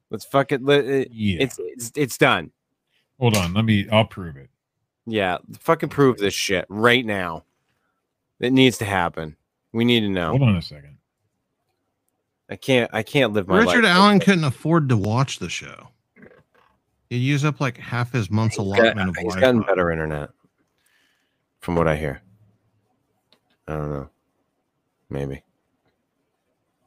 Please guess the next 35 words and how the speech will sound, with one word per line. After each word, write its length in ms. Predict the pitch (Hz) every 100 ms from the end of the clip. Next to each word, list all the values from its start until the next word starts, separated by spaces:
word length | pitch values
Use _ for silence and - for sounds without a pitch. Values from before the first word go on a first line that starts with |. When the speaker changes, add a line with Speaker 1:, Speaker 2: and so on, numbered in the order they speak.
| _ -
Speaker 3:
He's 140 | 131
not 60 | 139 110
Speaker 1:
Maybe 100 | 135
Speaker 3:
even 60 | 131 117
Speaker 1:
England 260 | 98 120
got 120 | 117 117
Speaker 3:
online. 60 | 120
Speaker 1:
better 140 | 120
internet. 340 | 123 104 78 - -
I 160 | 120
don't 260 | 156 - -
fucking 380 | 107 - 95 92
know. 340 | 87 117 147 _
Speaker 3:
He's 380 | 208 208 214 202
not 160 | 208 214
Speaker 1:
Maybe 120 | 214
Speaker 3:
even 160 | 151 196
Speaker 1:
that 140 | 196 -
Speaker 3:
on 60 | 160
Facebook. 60 |
Speaker 1:
Boris 340 | 160 170 165 -
dude 300 | 131 123 113
that 120 | 113
they 140 | 110 107
got 140 | 110
over 200 | 110 104
there 200 | 101 101
gave 260 | 95 101 98
him 100 | 98
better 260 | 98 95 90
internet. 360 | 87 78 64 _ _ _ _ _ 101
Speaker 2:
That 180 | 90 85
could 200 | 101 87
be 140 | 82
true. 320 | 76 87 76